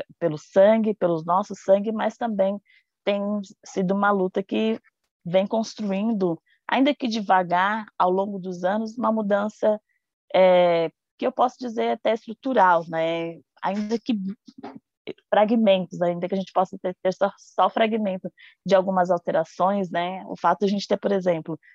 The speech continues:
a Clarissa, que é uma, é,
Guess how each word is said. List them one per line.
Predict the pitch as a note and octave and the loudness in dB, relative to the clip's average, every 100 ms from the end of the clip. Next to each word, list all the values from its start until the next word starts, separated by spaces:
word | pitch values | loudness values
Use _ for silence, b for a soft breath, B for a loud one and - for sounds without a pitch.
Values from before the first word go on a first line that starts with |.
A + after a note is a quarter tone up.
| b | b
a | - E3 | -2 -2
Clarissa, | - F#3 F3+ F3+ E3 F3+ - | 2 2 4 0 -2 -8 -8
que | - F3+ | 0 4
é | F3 F3+ F#3 F3+ F#3 - | 6 6 6 4 2 -10
uma, | F3+ F3+ F3+ F3 E3+ - | -6 -2 0 0 -2 -4
é, | E3+ E3 E3 E3 D3+ | -4 -2 -2 0 -2